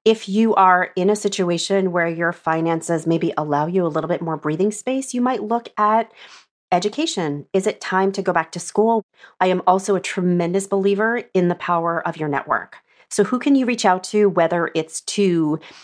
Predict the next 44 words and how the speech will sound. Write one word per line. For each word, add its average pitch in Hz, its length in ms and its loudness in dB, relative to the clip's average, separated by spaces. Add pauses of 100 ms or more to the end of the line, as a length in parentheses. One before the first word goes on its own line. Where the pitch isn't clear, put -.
(220)
have 156 200 -2
somebody 156 300 -4
look 151 180 -2
at - 60 -10
your 170 100 -2
resume, 233 520 2
whether 160 300 0
it's 147 200 -4
ask, 156 320 -6 (120)
asking 180 300 -2
somebody 175 300 -2
for 160 160 -2
an 156 80 -2
introduction, 196 920 -2 (300)
whether 180 280 2
it's - 200 -8
talking 165 380 -2
to 175 160 -2
a 165 60 0
former 160 420 0
mentor, 190 640 0
a - 100 -8
previous 147 360 -4
boss, 202 460 0
a 180 60 -8
previous 156 420 -6
client, 190 640 -2 (340)
um, 170 220 0
or 226 140 2
maybe 254 280 0
it's 302 160 -2
just, - 380 -6
you 240 80 0
know, 208 80 4
reaching 196 320 2
out 180 100 2
to 165 80 -8
friends 170 400 -2
and, 165 220 0
and 156 160 -2
getting 170 220 0
some 170 180 0
moral 160 220 2
support? 160 560 -4